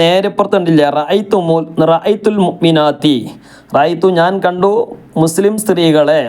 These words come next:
മുസ്ലിം സ്ത്രീകളെ കണ്ടു എന്ന് റഅയ്തു എന്നുള്ളത് അതിൻ്റെ ഫീലും ഫായിലും അതിൻ്റെ മഫ്ഊൽ ഏതാണ്? മുഅ്മിനാത്തി എന്നുള്ളതാണ്. മഫ്ഊലിന് എപ്പോഴും നമ്മൾ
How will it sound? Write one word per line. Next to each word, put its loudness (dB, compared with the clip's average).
മുസ്ലിം 0
സ്ത്രീകളെ 2
കണ്ടു 0
എന്ന് 2
റഅയ്തു -2
എന്നുള്ളത് -2
അതിൻ്റെ 0
ഫീലും 2
ഫായിലും 0
അതിൻ്റെ 0
മഫ്ഊൽ -2
ഏതാണ്? 0
മുഅ്മിനാത്തി 0
എന്നുള്ളതാണ്. 0
മഫ്ഊലിന് 0
എപ്പോഴും 0
നമ്മൾ 0